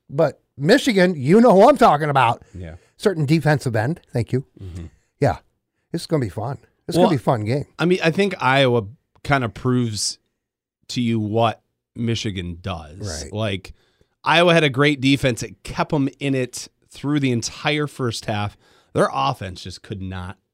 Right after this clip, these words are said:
Speaker 2: capitalize. And I told people that before. Their offense is regrettably bad. And it was horrible on Saturday. So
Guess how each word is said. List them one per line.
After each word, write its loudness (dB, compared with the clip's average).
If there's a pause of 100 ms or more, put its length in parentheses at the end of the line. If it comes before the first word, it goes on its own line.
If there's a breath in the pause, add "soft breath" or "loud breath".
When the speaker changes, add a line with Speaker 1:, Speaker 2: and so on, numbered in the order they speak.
Speaker 2:
capitalize. -18
And -10
I -4
told -2
people -6
that -6
before. -16 (380)
Their 0
offense -4 (120)
is -8 (100)
regrettably -8 (180)
bad. -18
And -6
it -4
was -2 (300)
horrible 0
on -12
Saturday. -20 (580)
So -10